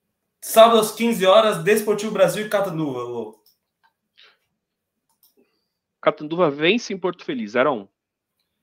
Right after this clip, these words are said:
Speaker 1: Eu vou de um a dois pro Catanduva. Sertãozinho Esporte Clube São Bernardo às cinco horas no Frederico Dalmasso, cara. Que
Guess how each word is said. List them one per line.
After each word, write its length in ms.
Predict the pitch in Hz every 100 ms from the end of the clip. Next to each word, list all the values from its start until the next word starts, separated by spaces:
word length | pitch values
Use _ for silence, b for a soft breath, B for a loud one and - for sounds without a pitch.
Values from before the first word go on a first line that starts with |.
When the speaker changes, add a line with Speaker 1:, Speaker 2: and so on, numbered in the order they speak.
| _ _ 113
Speaker 1:
Eu 60 |
vou 120 | 113 139
de 300 | 139 - -
um 160 | 151
a 60 | 185
dois 420 | 131 135 135 -
pro 200 | 131 123
Catanduva. 600 | 120 117 117 - - - _ _ _ _ _ _ _ _ _ _
Sertãozinho 720 | - 220 233 226 196 196 214
Esporte 280 | 190 190 190
Clube 140 | -
São 100 | 175
Bernardo 180 | 165 180
às 120 | -
cinco 400 | - 208 226 160
horas 760 | 147 185 196 - - - - -
no 220 | 160 208
Frederico 400 | 233 214 196 202
Dalmasso, 420 | 208 156 147 -
cara. 240 | - 120 -
Que 540 | - 190 226 233 _